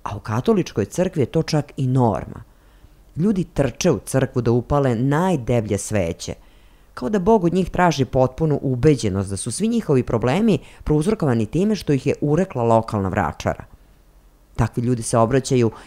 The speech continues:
i ka svemogućim babama i ekstrasensima. Druga krajnost je kada obred nije verski, već čisto psihološki pojam,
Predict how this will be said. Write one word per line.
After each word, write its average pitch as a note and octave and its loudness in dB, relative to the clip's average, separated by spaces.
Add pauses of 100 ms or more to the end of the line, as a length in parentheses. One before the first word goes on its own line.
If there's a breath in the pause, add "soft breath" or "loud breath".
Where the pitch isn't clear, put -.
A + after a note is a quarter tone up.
i C3+ -4
ka C#3 -2
svemogućim D#3 2
babama B2+ 4 (240 loud breath)
i D3+ -2
ekstrasensima. D3+ 0 (1000)
Druga A2+ -2
krajnost C3+ 0
je B2 4 (420 loud breath)
kada D3 4
obred D3+ 2
nije E3+ 6
verski, C#2 -8 (280)
već A2+ -4
čisto G#3+ -4
psihološki C3 -4
pojam, F#2 -4